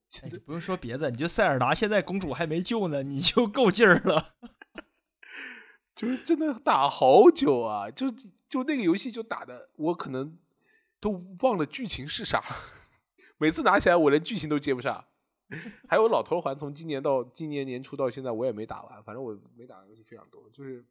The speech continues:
Speaker 2: 但我觉得确实，其实刚才龙哥讲了一个事情啊，就讲的说大家可能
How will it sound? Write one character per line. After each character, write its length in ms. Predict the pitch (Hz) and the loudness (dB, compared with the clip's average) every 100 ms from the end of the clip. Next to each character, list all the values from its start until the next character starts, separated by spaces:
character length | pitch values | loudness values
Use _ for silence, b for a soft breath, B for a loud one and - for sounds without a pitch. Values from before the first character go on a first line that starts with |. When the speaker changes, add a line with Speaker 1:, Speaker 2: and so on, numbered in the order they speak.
| _ _ _ b b b b | _ _ _ b b b b
Speaker 2:
但 120 | - | -2
我 60 | 147 | 0
觉 80 | 113 | 2
得 60 | |
确 160 | 135 214 | 2 2
实， 220 | 147 113 | 2 -2
其 140 | 127 156 | 0 -2
实 80 | |
刚 160 | 170 180 | 4 4
才 60 | 180 | 6
龙 120 | 147 | 4
哥 120 | 175 | 4
讲 180 | - 95 | 2 0
了 80 | 92 | -2
一 80 | |
个 80 | 98 | -6
事 160 | 117 147 | -6 -6
情 140 | 120 | -6
啊， 100 | 87 | -6
就 80 | 98 | -8
讲 260 | 117 113 92 | -4 -6 -6
的 80 | |
说 180 | 101 117 | -6 -6
大 120 | 117 | 0
家 200 | 113 113 | 0 2
可 120 | 117 107 | 0 -4
能 200 | 98 | -12